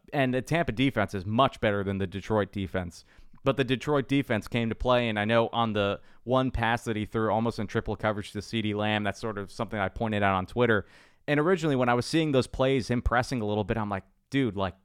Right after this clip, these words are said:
don't throw. Just run the ball. Use the runners. Use the running backs, Elliott and Pollard, you know, to your advantage." But then when I was hearing Mike McCarthy talk and him in, in the postgame, I, they were talking about this establishment of rhythm, getting in the feel of the game again. And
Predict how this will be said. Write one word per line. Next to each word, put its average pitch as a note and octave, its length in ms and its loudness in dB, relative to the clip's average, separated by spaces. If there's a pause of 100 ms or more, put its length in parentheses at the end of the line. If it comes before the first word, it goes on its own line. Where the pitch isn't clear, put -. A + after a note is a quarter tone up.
(140)
don't C3 320 2
throw. B2 300 2
Just E2+ 180 -14
run A#2 200 2
the A#2 60 2
ball. A2+ 260 2
Use A2 280 -2
the A#2+ 100 -2
runners. A2 480 0 (300)
Use A2+ 220 0
the A#2+ 80 0
running A#2 200 2
backs, A2 320 2 (140)
Elliott A2+ 340 4
and - 120 -8
Pollard, A2 480 2
you A2 80 -4
know, G2+ 40 -2
to A2+ 140 -6
your G#2+ 160 0
advantage." A2 500 0 (380)
But C3+ 140 2
then D#3+ 180 4
when D3+ 100 0
I C3+ 80 4
was C3 140 0
hearing C#3 180 -2
Mike B2+ 200 0
McCarthy C3+ 440 0
talk A#2 360 0
and G2+ 120 -4
him A#2+ 180 0
in, G#2+ 240 -4
in G#2+ 180 -6
the G2 60 -6
postgame, C3 540 0
I, G#2 160 -2
they A#2+ 260 -2 (120)
were A#2+ 160 -4
talking C3 320 0
about G#2+ 120 -2
this A2 160 -6
establishment A#2 600 0
of F2+ 80 -2
rhythm, G2+ 420 0
getting G#2+ 360 0
in G2+ 100 -2
the G2 80 0
feel A#2+ 440 -2
of F2+ 120 -2
the G2+ 80 -4
game A2 300 0
again. G#2 300 4
And F#2+ 120 -2